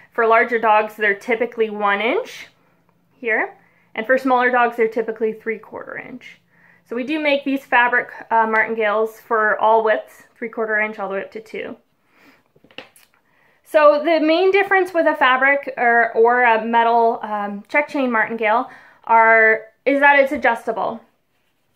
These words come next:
So you have, um, your typical,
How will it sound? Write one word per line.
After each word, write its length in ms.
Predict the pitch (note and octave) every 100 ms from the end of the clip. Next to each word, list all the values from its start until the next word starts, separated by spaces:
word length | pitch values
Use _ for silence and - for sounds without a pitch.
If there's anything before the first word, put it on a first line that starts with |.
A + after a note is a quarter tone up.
| _ _
So 320 | - D4 C#4
you 220 | C4+ C4+ C#4
have, 560 | C#4 C#4 C4+ C4+ C4+
um, 480 | C4+ A#3+ A#3 A3+ A3 - _ _
your 120 | B3
typical, 760 | - E4+ E4+ E4+ D#4+ D#4 D#4+